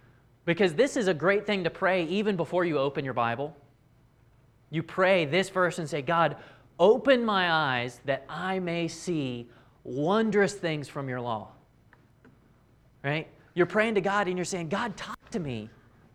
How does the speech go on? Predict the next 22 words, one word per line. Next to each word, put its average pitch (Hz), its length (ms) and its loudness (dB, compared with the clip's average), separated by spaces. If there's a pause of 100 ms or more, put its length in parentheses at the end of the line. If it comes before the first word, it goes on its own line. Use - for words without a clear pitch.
(140)
through 214 160 2
your 202 100 0
word. 175 380 -2 (760)
God, 226 180 -2
help 208 240 -6
me 254 120 -4
understand. 180 720 -4 (1600)
Give 214 140 2
me 247 140 0
the 214 120 2
Spirit 208 640 0
to 196 240 0
understand 185 840 0 (100)
what 156 340 -4
you've 151 220 -6
written 135 300 -4
here." 107 260 -12 (840)
Right? 165 260 -2 (320)
It's 208 200 2
talking 214 500 -2
to 180 40 -2
God, 160 460 -2